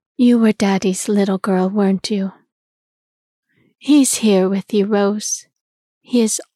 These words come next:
always here with you," said Susan. "Okay, here we are," Harry said as he parked across from the massive new home at one forty-eight Festive Lane.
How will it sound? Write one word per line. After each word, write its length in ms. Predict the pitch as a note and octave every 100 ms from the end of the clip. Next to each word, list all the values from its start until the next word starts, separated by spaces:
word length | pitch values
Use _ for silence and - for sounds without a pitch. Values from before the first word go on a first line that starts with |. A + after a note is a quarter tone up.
| _ -
always 760 | B3 A3 G3 F#3 F3+ F#3 - _ _
here 440 | _ - G#3+ F#3 F#3+
with 240 | F#3+ -
you," 260 | F#3+ G3 - _ _
said 380 | - - F#3+ -
Susan. 640 | - G3+ F#3+ A3 A3 G#3+ _ _ _ _ _ - -
"Okay, 600 | C#4 F4 C4+ D#4+ G4+ A#3+
here 240 | A3+ D4+
we 140 | D#4+ E4
are," 480 | E4+ F4 G#3+ F#3+ _ - _ _
Harry 240 | G#3 F#3+
said 300 | F#3+ - F#3+
as 120 | F#3 F#3
he 100 | F#3+
parked 300 | G#3 G3+ G3
across 380 | - G3 G3
from 240 | - G3 F#3
the 60 |
massive 440 | F3+ F3+ F#3 G3+ G3
new 220 | G3+ G3
home 300 | G3 G3+ F#3+
at 160 | - G#3+
one 320 | F#3 F3+ F3+
forty-eight 600 | - F#3+ F3 F3 - -
Festive 680 | - G3+ - - - F#3 F#3+
Lane. 380 | F#3 F#3+ B3+